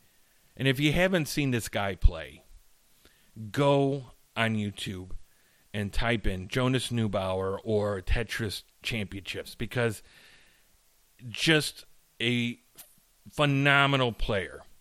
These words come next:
And it's really weird that when I found out about this, because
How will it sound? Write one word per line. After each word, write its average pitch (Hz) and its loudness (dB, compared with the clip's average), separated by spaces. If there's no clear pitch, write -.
And 143 6
it's 143 6
really 170 6
weird 131 2
that 107 2
when 123 6
I 123 6
found 113 0
out 107 4
about 87 -4
this, 90 -10
because 113 -4